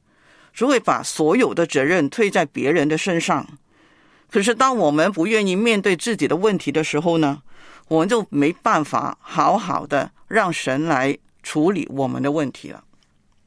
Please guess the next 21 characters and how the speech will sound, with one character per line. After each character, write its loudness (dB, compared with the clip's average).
从 2
消 2
极 -4
的 0
方 0
面， 2
我 0
们 0
可 0
以 2
除 -2
去 -2
上 0
面 0
讲 -4
的 0
生 -2
命 -2
的 -4
杂 -8
质， -4